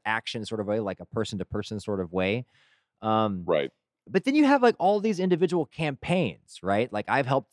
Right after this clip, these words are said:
Speaker 1: the Beto campaign in twenty eighteen. I'm not doing it this year. I've helped the, the Bernie Sanders campaign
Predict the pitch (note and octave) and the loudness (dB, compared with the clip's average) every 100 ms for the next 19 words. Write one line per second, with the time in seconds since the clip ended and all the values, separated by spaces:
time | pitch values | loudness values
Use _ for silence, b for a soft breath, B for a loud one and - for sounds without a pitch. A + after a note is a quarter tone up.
0 | - G2 B2 C3 B2+ C3+ A#2 B2+ A#2 G#2+ | -10 -2 2 2 2 -2 -6 -6 -8 -8
1 | A2+ G#2+ G2+ F#2+ - B2 B2 A#2 A2 F#2+ | -8 -8 -8 -10 -10 -10 -10 -10 -10 -6
2 | G2+ G2+ F2+ G2+ G#2+ G#2 G2 b b b | -4 -4 -6 -6 -4 -4 -6 b b b
3 | - A#2 B2 A#2+ _ - A2 F2 G2 A#2 | -4 -2 2 0 _ -6 -6 -4 -6 -2
4 | A#2+ A2+ A#2+ A#2 A2 - A2+ A2 A#2 A2 | -2 -2 -4 -6 -8 -8 -8 -6 -6 -6
5 | G#2+ | -6